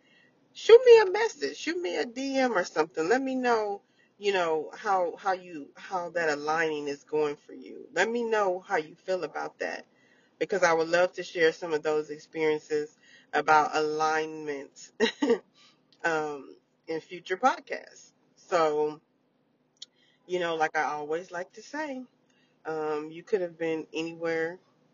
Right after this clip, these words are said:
but for some reason you stopped and you chose to listen to my podcast. And for that, I am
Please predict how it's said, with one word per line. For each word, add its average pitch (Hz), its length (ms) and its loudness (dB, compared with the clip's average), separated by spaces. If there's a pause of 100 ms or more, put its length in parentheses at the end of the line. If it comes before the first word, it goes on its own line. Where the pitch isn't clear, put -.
(400)
but 147 300 -4
for 135 100 -8
some 175 240 -6
reason 180 340 -6
you 185 100 -12
stopped - 500 -4
and 147 120 -6
you 147 80 -12
chose 156 400 -2
to - 120 -8
listen 160 400 -4
to 170 140 -6
my 147 180 -8
podcast. 196 680 -2 (380)
And 170 100 -6
for 160 140 2
that, 175 340 2
I 180 100 -2
am 151 220 -2